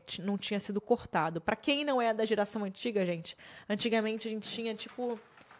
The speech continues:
tipo isso aqui, ó, fone com fio. Vocês ainda lembram, gente? Então, a gente tinha telefone com fio. Então, era tipo assim. E o que ele fazia?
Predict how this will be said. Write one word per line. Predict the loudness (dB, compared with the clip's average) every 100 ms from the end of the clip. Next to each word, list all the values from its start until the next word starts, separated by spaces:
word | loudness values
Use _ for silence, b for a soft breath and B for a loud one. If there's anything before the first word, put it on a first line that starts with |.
| -12
tipo | -4 -2
isso | -2
aqui, | -2 -4
ó, | -4
fone | -2 -2 -2
com | -8
fio. | -12 -14 -16 -18 -20 _ _ _
Vocês | -10
ainda | -6 -2
lembram, | -2 -2 -6 -8
gente? | -12 -18 -14
Então, | -12 -12 -12 B B B -10
a |
gente | -10 -10
tinha | -6 -4 -4 -2 2
telefone | 6 6 4 2 2 2
com | -2 -8
fio. | -10 -14 -16 -16
Então, | -6 -4
era | -4
tipo | -6 -8
assim. | -8 -8 -10 -14 _ b b b b b
E | -6
o |
que | 0
ele | 0
fazia? | 4 4 4 2 2